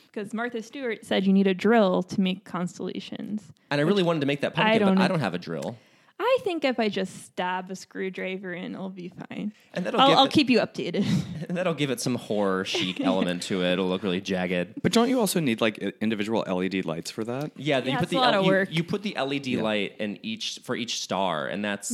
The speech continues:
Speaker 1: Mm-hmm. It
Speaker 2: no
Speaker 1: looks
Speaker 2: way.
Speaker 1: so beautiful, though.
Speaker 2: It looks so nice.
Speaker 1: So nice. I, I would be down
Speaker 2: If you
Speaker 1: for
Speaker 2: have a
Speaker 1: that.
Speaker 2: whole day to
Speaker 3: Yeah.
Speaker 2: make a pumpkin,
Speaker 3: I mean, maybe
Speaker 2: that's
Speaker 3: I'm
Speaker 2: the
Speaker 3: a
Speaker 2: one to make.
Speaker 3: traditionalist. I still just like a standard pumpkin, like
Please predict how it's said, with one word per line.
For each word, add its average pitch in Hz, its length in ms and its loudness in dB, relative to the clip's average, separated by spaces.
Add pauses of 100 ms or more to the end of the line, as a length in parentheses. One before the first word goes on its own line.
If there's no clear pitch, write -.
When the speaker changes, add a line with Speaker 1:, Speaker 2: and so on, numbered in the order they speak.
Speaker 1:
Mm-hmm. 196 100 -8 (220)
It - 80 -2
Speaker 2:
no - 80 4
Speaker 1:
looks 392 120 2
Speaker 2:
way. - 80 2
Speaker 1:
so 285 120 6
beautiful, 226 600 2
though. - 80 -6
Speaker 2:
It 131 120 -2
looks 135 200 -2
so 110 240 0
nice. 87 320 -4
Speaker 1:
So 233 320 4
nice. 170 480 2
I, 254 100 2
I 339 140 2
would 403 240 4
be 208 280 -2
down 180 120 0
Speaker 2:
If 170 80 0
you 165 80 4
Speaker 1:
for 165 60 4
Speaker 2:
have 180 100 2
a 214 40 4
Speaker 1:
that. - 140 0
Speaker 2:
whole 135 220 2
day 117 180 2
to 107 80 0
Speaker 3:
Yeah. 101 40 0
Speaker 2:
make 98 140 0
a 92 60 0
pumpkin, 85 480 -8 (160)
Speaker 3:
I 147 60 4
mean, 160 220 4
maybe - 120 -2
Speaker 2:
that's 110 200 2
Speaker 3:
I'm - 60 2
Speaker 2:
the 117 40 4
Speaker 3:
a 98 40 4
Speaker 2:
one 95 100 4
to 90 80 2
make. 78 160 2
Speaker 3:
traditionalist. 90 680 0
I 117 80 4
still 147 240 0
just 98 280 -2
like 87 280 0
a 90 80 -6
standard 127 560 -2
pumpkin, 90 520 -2
like 80 320 -6